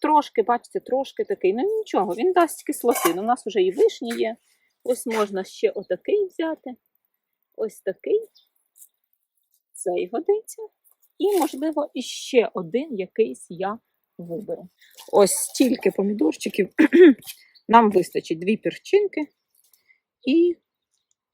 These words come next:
п'ять помідорчиків. Василь Шандро, до речі, який так само, як і Андрій Гудима, був одним із авторів ілюстрацій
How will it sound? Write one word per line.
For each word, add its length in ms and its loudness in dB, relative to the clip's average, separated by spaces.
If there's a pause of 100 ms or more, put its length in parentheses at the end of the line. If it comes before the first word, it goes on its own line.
(320)
п'ять 220 -2
помідорчиків. 640 -12 (1500)
Василь 280 -4
Шандро, 400 -4 (380)
до 80 -4
речі, 280 -2 (220)
який 420 -4 (120)
так 200 -2
само, 320 -2
як 200 -10
і 20 -8
Андрій 320 -8
Гудима, 440 -6
був 180 -10
одним 380 -8
із 120 -16
авторів 480 -10
ілюстрацій 760 -6